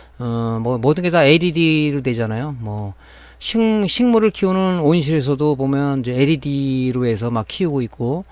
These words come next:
그 엘이디라는 이 반도체가 아주 굉장히 많이 지금 나날이 발전되고 있습니다. 그래서 표기명은 요렇게, 표기명 표-, 표기하고요. 요것도 뭐 다이오드니까 그냥 D라고 표시돼 있죠.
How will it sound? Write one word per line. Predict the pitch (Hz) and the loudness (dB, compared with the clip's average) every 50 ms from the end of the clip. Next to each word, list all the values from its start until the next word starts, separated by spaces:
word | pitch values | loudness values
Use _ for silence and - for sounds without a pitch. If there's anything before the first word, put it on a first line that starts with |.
| - - - - - - | -20 -20 -20 -20 -20 -12
그 | - - 151 | -4 0 2
엘이디라는 | 147 135 160 170 214 208 185 208 202 196 190 180 | 4 4 6 4 4 4 4 4 4 4 4 2
이 | 170 170 170 | 0 -2 -2
반도체가 | 147 - 139 143 151 151 156 - - 147 139 160 208 208 175 135 123 110 110 | -4 -2 -2 -2 0 0 -2 -2 -2 -4 -2 0 0 0 0 -2 -4 -4 -4
아주 | 131 147 160 170 170 165 156 139 127 - - - - - - - - - - - - - - - | -4 -2 0 0 2 2 2 2 0 -2 -6 -12 -18 -20 -20 -20 -20 -20 -20 -20 -20 -20 -16 -8
굉장히 | - 156 170 180 196 190 | -4 -2 0 2 2 4
많이 | 180 160 151 160 160 | 6 4 4 4 2
지금 | 143 139 135 139 139 135 127 120 113 120 - - - - - - - - _ - - - - - - - - - - | 0 0 0 0 2 0 0 -2 -4 -8 -14 -20 -20 -20 -20 -20 -20 -20 _ -20 -20 -20 -20 -20 -20 -20 -20 -18 -12
나날이 | 127 120 120 135 143 147 143 147 | -8 -4 -2 0 0 0 0 0
발전되고 | - 131 131 - 147 131 120 123 127 139 | -2 -4 -4 -2 -2 -2 -2 -2 -2 -4
있습니다. | 123 - 123 110 101 101 104 101 98 101 - - - - - - - | -6 -6 -8 -8 -8 -6 -8 -10 -10 -12 -16 -20 -20 -20 -20 -20 -14
그래서 | - 127 139 139 | -8 -6 -6 -4
표기명은 | - - 220 240 240 226 208 202 208 190 | -2 0 0 2 2 2 2 2 2 2
요렇게, | 160 156 151 - - 170 165 160 156 151 147 143 139 135 131 127 - _ - - - - | 2 0 0 0 0 0 2 2 2 2 0 0 0 -2 -4 -4 -6 _ -20 -20 -20 -16
표기명 | - - 185 185 175 160 160 156 | -8 -6 -4 -2 -2 -2 -2 -4
표-, | - - 190 180 160 151 147 - | -2 -2 -2 -2 -2 -6 -10 -12
표기하고요. | - - 196 165 190 180 135 120 131 151 175 165 131 - - - - - - - - - | -10 -8 -4 -2 0 0 0 -2 -2 -4 -4 -4 -8 -12 -18 -20 -20 -20 -20 -20 -4 4
요것도 | - 208 233 233 240 | 6 6 6 8 6
뭐 | 247 240 | 4 4
다이오드니까 | - - 143 175 214 233 240 226 226 214 202 196 220 | 4 6 8 10 10 10 10 8 6 4 4 6 4
그냥 | 220 233 220 - | 4 4 2 2
D라고 | - 185 185 190 185 | 4 6 6 6 6
표시돼 | 175 - 175 156 147 151 139 | 4 0 -6 -4 -2 -2 -2
있죠. | 123 - - 147 139 123 104 | -2 -2 -4 -4 -4 -4 -6